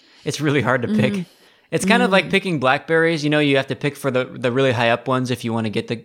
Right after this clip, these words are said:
Speaker 1: get the good stuff. There are some
Speaker 2: How
Speaker 1: moments
Speaker 2: tall,
Speaker 1: like
Speaker 2: how,
Speaker 1: that where it's,
Speaker 2: how
Speaker 1: like, really
Speaker 2: tall are those
Speaker 1: tall.
Speaker 2: plants?
Speaker 1: Some of them are taller than me, like, significantly
Speaker 2: Oh.
Speaker 1: taller, so that I have to,
Speaker 2: Oh.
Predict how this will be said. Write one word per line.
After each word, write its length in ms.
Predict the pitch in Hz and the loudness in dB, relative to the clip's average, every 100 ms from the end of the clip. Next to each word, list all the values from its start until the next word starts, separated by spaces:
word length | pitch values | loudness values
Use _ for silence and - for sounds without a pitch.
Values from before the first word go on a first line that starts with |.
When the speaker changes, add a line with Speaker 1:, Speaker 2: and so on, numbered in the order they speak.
| _ | _
Speaker 1:
get 160 | - 120 | -6 -4
the 80 | 117 | -2
good 160 | 117 | -6
stuff. 400 | - 120 131 - - _ _ - | -4 -2 -2 -6 -20 _ _ 0
There 100 | 151 | 2
are 60 | |
some 140 | 151 233 | 4 4
Speaker 2:
How 140 | 135 | 4
Speaker 1:
moments 240 | 147 262 | 4 4
Speaker 2:
tall, 20 | 294 | 4
Speaker 1:
like 140 | 131 | 4
Speaker 2:
how, 100 | 269 | 2
Speaker 1:
that 360 | 120 131 226 _ _ _ _ _ _ | 2 0 -4 _ _ _ _ _ _
where 180 | 139 131 | 0 0
it's, 100 | 123 | 2
Speaker 2:
how 60 | 123 | 2
Speaker 1:
like, 100 | 113 | 2
really 160 | 143 | 2
Speaker 2:
tall 60 | 139 | 2
are 180 | 180 120 | 2 2
those 80 | 139 | 2
Speaker 1:
tall. 60 | 160 | -2
Speaker 2:
plants? 600 | 214 233 190 - - - | -4 -2 -4 -8 -14 -16
Speaker 1:
Some 180 | - 175 | -2 2
of 100 | 240 | 4
them 160 | 220 170 | 2 2
are 120 | 143 | 0
taller 360 | - 151 165 151 | 0 0 2 2
than 200 | 131 120 | 0 0
me, 320 | 135 110 101 | 0 -2 -2
like, 260 | 110 - | -4 -6
significantly 680 | - 127 123 139 139 - 240 302 | -8 -4 -2 -2 -2 0 2 2
Speaker 2:
Oh. 40 | |
Speaker 1:
taller, 320 | 311 254 110 | 2 2 0
so 100 | 104 | -2
that 160 | 120 123 | -2 0
I 40 | |
have 220 | 117 143 - | 0 -2 -2
to, 120 | 127 | 0
Speaker 2:
Oh. 440 | 302 294 226 170 | 2 4 2 0